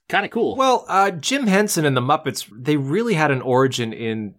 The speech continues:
Speaker 2: kind of the old vaudeville sketch comedy style material. Jim Henson started it in the late fifties. He did a show called Sam and Friends,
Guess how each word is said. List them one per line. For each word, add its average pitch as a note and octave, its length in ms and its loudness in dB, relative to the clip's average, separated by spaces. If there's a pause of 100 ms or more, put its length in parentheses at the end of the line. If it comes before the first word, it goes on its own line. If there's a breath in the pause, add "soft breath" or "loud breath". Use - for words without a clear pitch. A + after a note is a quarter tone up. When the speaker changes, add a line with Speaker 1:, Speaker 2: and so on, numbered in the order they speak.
(380)
Speaker 2:
kind A#2+ 240 -6
of A2 40 -6
the A#2 120 -2
old A#2+ 260 0
vaudeville A#2+ 640 0
sketch - 680 -4
comedy B2 500 -2
style A2 720 0
material. D3 800 -2 (200)
Jim G#3 200 0
Henson G#3+ 320 2
started C#3+ 500 2
it A#2 160 0
in A2+ 140 -8
the G#2 100 -2
late A#2 320 -2
fifties. - 960 -8
He - 220 -12
did B2+ 540 0
a C3+ 120 -8
show D3 240 0
called B2+ 300 -2
Sam C#3+ 480 0
and A#2+ 120 -4
Friends, G2 680 -8